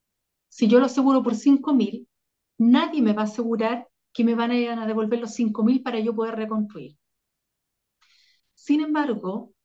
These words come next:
hay una parte que se llama el infraseguro. Para que se entienda bien, es como que si yo aseguro un Charae y lo aseguro por el valor de un Mercedes-Benz.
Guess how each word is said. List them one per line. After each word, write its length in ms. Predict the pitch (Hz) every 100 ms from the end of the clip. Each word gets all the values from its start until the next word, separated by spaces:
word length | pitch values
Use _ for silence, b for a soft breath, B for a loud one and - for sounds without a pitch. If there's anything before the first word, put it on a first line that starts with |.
| _
hay 160 | 226 220
una 200 | 247 247 -
parte 360 | 254 262 269
que 80 | 254
se 140 | - 220
llama 240 | 247 247
el 140 | - -
infraseguro. 840 | 330 320 - - 277 175 147 151 _ _ _ _ _ _ _ - _ _ _ _ _
Para 160 | 220 220
que 100 | 220
se 140 | 254
entienda 460 | 226 285 302 302 294
bien, 360 | 185 175 262 _ _ _ _
es 120 | 262
como 240 | - 294 294
que 120 | 262
si 220 | - 240
yo 300 | 262 277 -
aseguro 720 | 226 - 240 247 262 262 - - _
un 180 | 349
Charae 640 | - 330 - 160 165 294 - _
y 100 | -
lo 100 | 247
aseguro 520 | 247 - 269 277 330 320
por 120 | 254
el 120 | 233
valor 260 | 220 262 285
de 60 |
un 80 | 262
Mercedes-Benz. 840 | 247 - 254 247 - 156 156 _